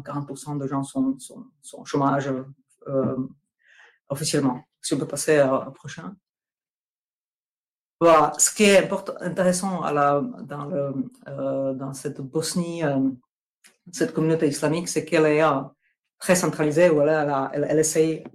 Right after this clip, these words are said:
de tr-, centraliser le, le, la ma-, le maximum de ses fonctions. Euh, et la centralisation, c'est le, la classe clé-, clé-, cléricale, euh, c'est-à-dire, euh, ceux qui sont issus,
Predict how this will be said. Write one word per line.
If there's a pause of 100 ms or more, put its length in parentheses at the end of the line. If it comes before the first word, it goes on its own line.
(160)
de
tr-,
centraliser
le,
le,
la
ma-,
le
maximum (380)
de
ses
fonctions. (920)
Euh,
et
la
centralisation,
c'est
le,
la
classe (160)
clé-, (160)
clé-,
cléricale,
euh,
c'est-à-dire,
euh,
ceux
qui
sont
issus,